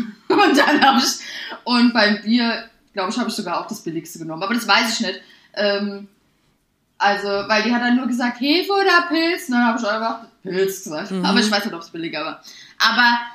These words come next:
Speaker 1: ich fand das total Banane. Und hab gedacht, oh, aber ich, aber jetzt kommen wir zu einer Folgefrage, weil ich hab mich dann nämlich gefragt, ist das der richtige Umgang, damit umzugehen? Ich würde sagen schon,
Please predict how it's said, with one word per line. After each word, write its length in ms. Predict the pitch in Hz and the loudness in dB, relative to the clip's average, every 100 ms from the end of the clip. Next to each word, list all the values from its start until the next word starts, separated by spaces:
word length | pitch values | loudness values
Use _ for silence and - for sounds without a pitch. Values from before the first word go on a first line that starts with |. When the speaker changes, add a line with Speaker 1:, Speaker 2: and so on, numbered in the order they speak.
| - _ _ | -20 _ _
Speaker 1:
ich 180 | 285 - | -8 -2
fand 220 | 311 285 | 0 0
das 160 | - - | -4 -10
total 460 | 277 - 247 233 | -10 -6 0 0
Banane. 640 | 214 208 180 180 190 190 202 _ _ _ _ _ _ _ 226 | 0 -2 -2 -2 -4 -8 -12 _ _ _ _ _ _ _ -8
Und 160 | 220 | -6
hab 180 | 208 - | -6 -8
gedacht, 360 | 233 220 214 208 _ - | -10 -8 -10 -12 _ -12
oh, 40 | |
aber 340 | 196 196 - 240 | -8 -6 -6 -6
ich, 260 | 247 - - _ - _ _ _ _ _ _ _ _ _ _ _ _ _ | -6 -8 -14 _ -20 _ _ _ _ _ _ _ _ _ _ _ _ _
aber 140 | - 277 | -4 -2
jetzt 200 | 285 294 | -2 -2
kommen 140 | 320 | -2
wir 120 | 320 311 | 0 0
zu 120 | 285 | 0
einer 80 | 269 | 0
Folgefrage, 680 | 277 277 330 359 - 196 196 | -2 -6 -6 -8 -6 -6 -4
weil 100 | 208 | -6
ich 100 | 220 | -4
hab 120 | 220 | -4
mich 120 | - - | -6 -6
dann 140 | 285 | -4
nämlich 220 | 285 285 | -4 -6
gefragt, 360 | 254 - 240 - | -10 -10 -10 -10
ist 160 | 240 | -8
das 140 | 233 - | -8 -8
der 140 | 247 | -6
richtige 400 | 247 233 269 233 | -4 -4 -4 -6
Umgang, 380 | 233 247 247 240 | -4 -2 0 -2
damit 240 | 226 220 | -2 -4
umzugehen? 440 | 220 269 - 214 247 | -6 -8 -8 -8 -6
Ich 140 | 240 | -6
würde 180 | 294 330 | -6 -6
sagen 340 | 302 254 233 220 | -4 -4 -4 -6
schon, 560 | - 247 202 208 220 | -6 -4 -4 -4 -8